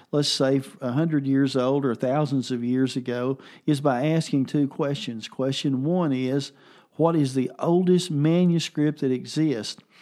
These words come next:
And question two is the time interval between the original writing and the copies, the man-, of the manuscript that are still in existence today. To answer the qu-, first question, "What is the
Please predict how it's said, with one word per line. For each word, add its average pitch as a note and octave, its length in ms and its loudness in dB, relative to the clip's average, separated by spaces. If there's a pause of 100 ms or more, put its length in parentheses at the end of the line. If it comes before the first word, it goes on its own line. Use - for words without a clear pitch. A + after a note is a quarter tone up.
(140)
And C3 80 -4
question D3 440 -2
two F3 340 -2
is B2+ 360 0
the A#2+ 100 -6
time D#3 420 0
interval B2+ 460 -2
between C#3 400 0
the A#2+ 140 -2
original B2+ 480 -4
writing B2 560 -4 (320)
and B2+ 120 -2
the A#2 80 -6
copies, D#3+ 760 -4 (260)
the C3+ 100 -2
man-, D#3 440 2
of B2+ 140 -2
the B2 80 -2
manuscript C3+ 720 -2
that A2+ 120 -4
are A2+ 80 -8
still C#3 280 -2
in B2+ 160 0
existence A#2+ 640 -4
today. A#2+ 540 -8 (460)
To - 360 -6
answer F#3 360 2
the C#3+ 120 0
qu-, F3+ 400 -2
first G3+ 320 -2
question, B2+ 560 -4
"What D3 200 0
is C#3 140 -2
the C#3 160 -4